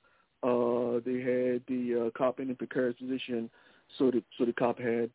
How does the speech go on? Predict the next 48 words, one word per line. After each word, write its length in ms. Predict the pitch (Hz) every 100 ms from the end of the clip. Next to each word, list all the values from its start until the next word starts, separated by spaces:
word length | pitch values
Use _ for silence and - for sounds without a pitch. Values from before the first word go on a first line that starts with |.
| 135
had 140 | 113
to 80 | 107 -
shoot 140 | 196
him. 120 | 107 71 _ _ _ - - -
Well, 240 | 156 139
with 120 | 135
African 340 | 175 202 196 180
people, 420 | 226 226 156 147 - 165
uh, 120 | 147
it 180 | 147 165
doesn't 260 | 190 175
matter 320 | 175 170 165
what 220 | 151 180 202
the 80 | 175
situation 600 | 180 - 160 180 196 127
is. 80 | 87 -
I 20 |
mean, 220 | 135 143 139
you 100 | 156
can 100 | 151
be 60 |
walking 300 | 147 156 151
down 100 | 151
the 80 | 147
street 340 | - 208 170
like 200 | 147 135 131 _ 139
Raquan 320 | 127 156 156
McDonald, 460 | 139 165 180 110 - _ - -
just 140 | 160 160
walking 200 | 202 190
down 120 | 180
the 40 |
street, 260 | 180 269 - _ _ -
shoot 140 | 359 240
him, 80 | - _ -
bang, 300 | 220 151 113 147
no 140 | 147
problem. 380 | 180 131 92 - _ _ _ _ -
Uh, 160 | 147 147
the 60 | 131
brother 260 | 165 170
on 80 | 170
the, 80 | 165 -
on 140 | 165
the 60 | 160
ground, 480 | 165 196 175 104 80 _ -
you 80 | 175
know, 200 | 151